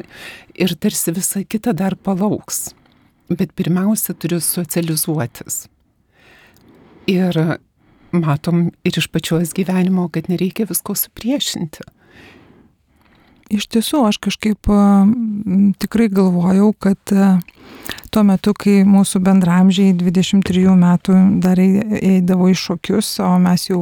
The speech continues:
Speaker 2: auginom žmogelius, e, tai atrodė, kad kada nors ir aš eisiu, jau kai paaugs, tai tada aš eisiu į šokius. Tai dabar jau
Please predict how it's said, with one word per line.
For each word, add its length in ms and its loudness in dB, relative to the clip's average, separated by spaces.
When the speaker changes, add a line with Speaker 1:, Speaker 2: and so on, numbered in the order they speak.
Speaker 2:
auginom 600 2
žmogelius, 840 0
e, 300 0
tai 180 -2
atrodė, 400 0
kad 160 -2
kada 280 2
nors 380 2
ir 180 2
aš 280 0
eisiu, 400 -2
jau 120 2
kai 200 -2
paaugs, 480 0
tai 160 -2
tada 320 0
aš 160 -4
eisiu 300 -2
į 80 -4
šokius. 420 -2
Tai 260 4
dabar 400 2
jau 220 4